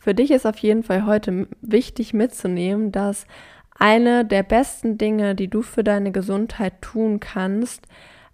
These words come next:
eine tägliche Dosis von positiven Emotionen ist. Und dabei geht es gar nicht darum, lange oder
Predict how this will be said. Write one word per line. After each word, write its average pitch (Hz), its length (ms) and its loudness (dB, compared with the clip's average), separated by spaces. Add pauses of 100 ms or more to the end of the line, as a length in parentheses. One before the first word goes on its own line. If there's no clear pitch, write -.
eine 202 520 4 (560)
tägliche 247 1160 2 (420)
Dosis 220 840 4 (120)
von 190 280 -4
positiven 196 920 -2
Emotionen 175 800 -4 (140)
ist. - 260 -20 (360)
Und 233 180 0
dabei 285 220 6
geht 220 280 0
es - 180 -4
gar 190 240 2
nicht 220 240 -2
darum, 196 560 0 (760)
lange 202 920 4
oder 185 640 -2